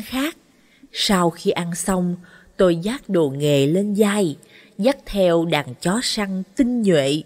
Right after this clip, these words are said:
cùng ba người anh em nữa, thẳng tiến lên núi rừng Ba Tổng.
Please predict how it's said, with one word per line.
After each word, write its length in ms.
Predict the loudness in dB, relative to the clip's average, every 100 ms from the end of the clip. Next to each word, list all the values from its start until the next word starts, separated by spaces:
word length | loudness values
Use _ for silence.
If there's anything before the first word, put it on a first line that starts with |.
| -12 -20 -20 _ _
cùng 320 | 0 2 0
ba 180 | 0 0
người 240 | 2 2
anh 180 | 2 -2 -2
em 280 | -2 0
nữa, 340 | 0 2 2 -2 -10 -20 -20 _ -6
thẳng 260 | -4 -4 2
tiến 320 | 2 2 -4 -14 _ _
lên 460 | 2 4 2 -2 -6
núi 220 | -2 -2 0
rừng 320 | -2 -4 -6
Ba 200 | -4 -4 -2
Tổng. 280 | 0 0